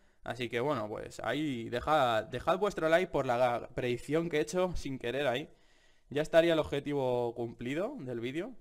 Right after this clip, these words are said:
que he dicho, el, la carta, las básicas las voy a quitar, voy a dejarlas por aquí. La carta, lo diré ahora, Super Crack. Y venga, quedan los dos últimos. Ahora ya sí, vamos a por el Balón de Oro, ¿no?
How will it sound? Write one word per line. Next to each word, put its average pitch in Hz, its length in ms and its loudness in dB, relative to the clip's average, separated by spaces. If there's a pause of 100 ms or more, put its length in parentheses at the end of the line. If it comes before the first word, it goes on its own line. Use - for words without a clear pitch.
(160)
que 110 320 -6
he 113 60 -4
dicho, 135 360 -6
el, 107 360 -6 (180)
la 123 160 -8
carta, 113 680 0 (440)
las 117 120 -4
básicas 139 300 -6
las 127 80 0
voy 120 80 -4
a 117 60 -4
quitar, 117 340 -6 (460)
voy - 80 -6
a - 20 -4
dejarlas 110 240 -4
por - 160 -8
aquí. 110 240 -8 (340)
La 117 160 -4
carta, 113 800 0 (360)
lo 117 100 -8
diré 117 240 0
ahora, 117 340 2
Super 123 320 -6
Crack. 151 360 0 (180)
Y 139 100 -4
venga, 113 360 -2 (160)
quedan 165 240 6
los 131 100 2
dos 151 180 -2
últimos. 170 540 0 (160)
Ahora 175 240 2
ya 165 120 6
sí, - 380 -6 (380)
vamos 110 300 -4
a 123 100 -2
por 120 140 0
el 117 80 0
Balón 120 260 0
de 117 100 -2
Oro, 123 200 0
¿no? 135 180 -4